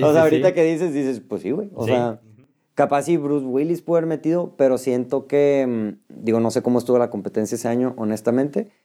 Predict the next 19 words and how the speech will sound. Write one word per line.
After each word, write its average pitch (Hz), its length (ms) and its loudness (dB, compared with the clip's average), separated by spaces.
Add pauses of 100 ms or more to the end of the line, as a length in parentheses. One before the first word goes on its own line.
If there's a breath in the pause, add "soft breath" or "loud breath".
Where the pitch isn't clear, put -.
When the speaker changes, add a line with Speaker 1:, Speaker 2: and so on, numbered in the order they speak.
Speaker 2:
Solo 110 340 0
sé 113 180 0
que, 113 580 0
s-, - 220 -20
s-, - 300 -14
me 131 80 -2
acuerdo 156 260 2
que 185 80 -2
en 165 160 0
noventa 131 280 0
y - 20 0
nueve 120 180 0
fue 131 320 2
un 120 160 0
muy 120 160 2
buen 123 120 2
año 123 200 -2
para 117 220 0
películas, 127 500 -2